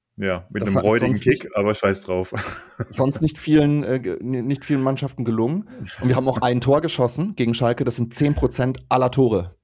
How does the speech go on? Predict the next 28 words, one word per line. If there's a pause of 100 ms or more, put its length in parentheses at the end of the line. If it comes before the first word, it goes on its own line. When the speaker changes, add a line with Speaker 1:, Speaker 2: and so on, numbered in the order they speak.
(120)
Speaker 2:
die
Schalke
<laughs>
bekommen
hat. (540)
Nämlich, (140)
die
haben
ja
insgesamt
nur
zehn (480)
Tore
geschossen, (140)
äh,
Tore
bekommen. (520)
Ähm,
Speaker 1:
Ja.
Speaker 2:
sehr
effektive
Verteidiger, (120)
sehr
gute
Defensive,
sehr
gute
Organisation.